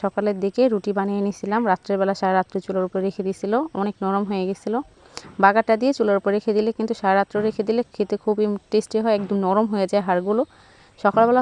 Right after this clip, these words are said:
হচ্ছে এদিকে রুটি বানিয়ে নিচ্ছিল আম্মু, মাটির চুলা ভেজে নিচ্ছিল পায়া দিয়ে খাওয়ার জন্য। আর আম্মুর হাতের খাবার কিন্তু অন্যরকম একটা টেস্ট। বিয়ের আগে হচ্ছে প্রায় সময় যখন বায়না করতাম আম্মু হচ্ছে বানিয়ে দিত, কিন্তু এখন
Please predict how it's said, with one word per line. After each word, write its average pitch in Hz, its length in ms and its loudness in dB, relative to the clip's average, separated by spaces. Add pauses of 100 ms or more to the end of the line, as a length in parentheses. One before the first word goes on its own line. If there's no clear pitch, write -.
হচ্ছে - 240 -6
এদিকে 220 240 -2
রুটি 208 280 -2
বানিয়ে 226 240 0
নিচ্ছিল 214 300 -4 (100)
আম্মু, 214 180 -4 (200)
মাটির 190 280 -4
চুলা 208 260 -2
ভেজে 190 260 -2
নিচ্ছিল 208 320 -6 (800)
পায়া 208 240 6
দিয়ে 220 180 4
খাওয়ার 208 320 2
জন্য। 226 160 0 (140)
আর 196 60 0 (120)
আম্মুর 214 240 0
হাতের 208 260 -2
খাবার 202 300 0
কিন্তু 226 260 -4
অন্যরকম 196 480 -4
একটা 185 140 -2 (100)
টেস্ট। 208 240 -2 (580)
বিয়ের 226 260 4
আগে 233 220 4
হচ্ছে 240 240 0 (120)
প্রায় 220 260 6
সময় 214 200 0 (100)
যখন 208 260 0
বায়না 196 200 2
করতাম 208 320 -2
আম্মু 202 200 0
হচ্ছে 202 260 -4
বানিয়ে 196 280 0
দিত, 214 140 -6 (140)
কিন্তু 202 160 -4 (100)
এখন 202 180 -4